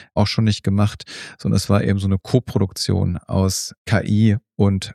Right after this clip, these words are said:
Schüler und sie haben dann noch so einen Reflexionsteil abgegeben, warum sie denn jetzt die K I benutzt haben oder eben auch nicht benutzt haben. Damit fing's an und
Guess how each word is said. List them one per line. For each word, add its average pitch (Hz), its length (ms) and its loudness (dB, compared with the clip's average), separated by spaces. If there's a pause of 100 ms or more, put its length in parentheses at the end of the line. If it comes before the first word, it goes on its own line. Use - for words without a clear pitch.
(120)
Schüler 120 580 4
und 98 180 -2
sie 95 200 -2
haben 98 120 2
dann 98 120 2
noch 92 100 0
so - 160 -8
einen 90 60 -4
Reflexionsteil 95 760 -2
abgegeben, 92 640 -2
warum 95 260 0
sie 92 120 -2
denn 92 160 2
jetzt 92 240 -2
die 110 40 -4
K - 140 -6
I 95 160 -2
benutzt 101 400 0
haben 95 260 0
oder 92 200 -2
eben 92 160 -2
auch 92 80 -2
nicht 98 180 -4
benutzt 104 400 -6
haben. 104 220 -4 (560)
Damit 101 240 2
fing's 98 260 0
an 131 320 0
und 107 320 0